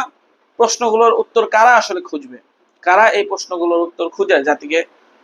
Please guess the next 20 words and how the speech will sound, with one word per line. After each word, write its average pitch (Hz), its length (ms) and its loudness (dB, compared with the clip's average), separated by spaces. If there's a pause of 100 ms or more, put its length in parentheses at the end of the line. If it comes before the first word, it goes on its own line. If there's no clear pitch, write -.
(140)
স্বস্তি 202 460 -2
দিবে? - 240 -4 (1120)
এখন 240 260 0
দেখেন, 220 300 0 (880)
সেই 269 220 4
হিসাবে 240 380 4
যখন 202 260 -2
দেশটা 202 380 0 (220)
এই 185 320 -2 (340)
বিভিন্ন 202 280 -2 (100)
রকম 180 400 2
এই 175 160 0 (160)
অপতৎপরতা 170 880 2 (460)
কারণে 185 360 0
যখন, 160 440 -6
আহ, 143 140 0
একেবারে 151 400 0
একটা 147 260 0 (1000)
অস্থির 180 440 2
পরিস্থিতি 180 560 0